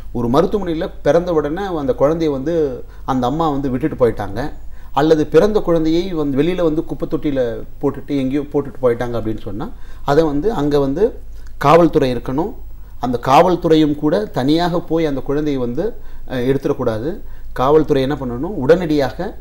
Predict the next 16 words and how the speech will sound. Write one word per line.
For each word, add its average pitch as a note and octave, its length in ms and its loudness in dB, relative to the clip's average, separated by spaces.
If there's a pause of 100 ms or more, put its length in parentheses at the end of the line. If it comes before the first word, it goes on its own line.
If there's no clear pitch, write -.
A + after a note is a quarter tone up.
(320)
குழந்தைகள் F3+ 440 2
நலக்குழுமம், C3 460 0
ஒவ்வொரு E3 300 2
மாவட்டத்துக்குமே F3+ 840 -2
குழந்தைகள் D#3 420 0
நல C3 140 0
குழுமம்னு A#2+ 440 -2
இருக்கு, - 320 -8 (640)
Child D3+ 280 0 (100)
Welfare C#3 320 -2
கமிட்டின்னு G2+ 420 -8
சொல்லிட்டு, - 320 -12 (120)
அந்த F3 540 -4
குழந்தைகள் F3+ 420 -2
நல D3+ 180 -2
குழுமத்துக்கு D#3+ 880 0